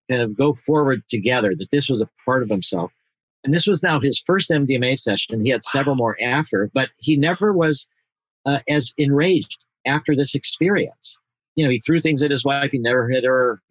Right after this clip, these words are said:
Speaker 1: but, but he was just easy to explode like that.
Speaker 2: Yeah.
Speaker 1: And this one s-, imagery of making friends with this part of himself that he didn't quite trust, that cut the rage away. And, and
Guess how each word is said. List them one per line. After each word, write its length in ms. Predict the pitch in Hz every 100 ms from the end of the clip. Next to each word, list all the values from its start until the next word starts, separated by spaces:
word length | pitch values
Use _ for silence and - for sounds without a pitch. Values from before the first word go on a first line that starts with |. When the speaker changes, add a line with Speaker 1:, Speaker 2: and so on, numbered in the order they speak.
| _
Speaker 1:
but, 220 | 120 117 101
but 120 | 120
he 140 | 113
was 100 | 131
just 180 | - 117 _ -
easy 200 | 151 135
to 120 | 113 101 _
explode 520 | 117 113 - 127 127 120
like 180 | 120
that. 220 | 131 139 - _ -
Speaker 2:
Yeah. 320 | 113 113 107 _ -
Speaker 1:
And 140 | 135
this 200 | 160 -
one 240 | 143 190 202
s-, 240 | 165 - _ -
imagery 420 | 175 202 139 143
of 160 | 123 110
making 480 | 131 165 - 175 156
friends 440 | - 170 185 160
with 120 | 156
this 200 | - 143 - -
part 180 | 147 156
of 60 |
himself 520 | 147 123 - 104 104 92 -
that 240 | 107 107
he 100 | 120
didn't 260 | 110 143 147
quite 380 | - 139 139 - _ _ _ _
trust, 340 | - 180 135 -
that 200 | 139 135 _ _ _ _ _ -
cut 160 | 160 156
the 80 | 151
rage 360 | 156 196 170 -
away. 140 | 80 - _ _ _
And, 120 | 113 113
and 100 | -